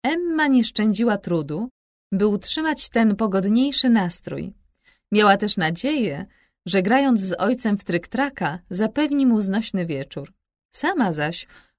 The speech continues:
uwolni się od żalów innych niż te,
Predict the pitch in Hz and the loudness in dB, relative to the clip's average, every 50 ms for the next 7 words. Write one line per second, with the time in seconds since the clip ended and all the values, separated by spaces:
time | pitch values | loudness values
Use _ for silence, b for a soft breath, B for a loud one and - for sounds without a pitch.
0 | _ - 196 180 196 196 202 202 196 196 185 180 - 202 185 185 180 175 185 170 | _ -4 -2 2 4 4 4 6 4 2 2 0 0 2 2 2 2 0 0 0
1 | 233 247 247 233 185 175 - - - 196 233 262 269 277 262 254 254 254 254 - | 2 2 2 2 0 -2 -4 -6 -2 0 2 2 4 4 4 6 4 4 2 0
2 | 196 180 175 - - - 294 269 220 185 | -2 -4 -2 -4 -4 -2 -2 -2 -2 -2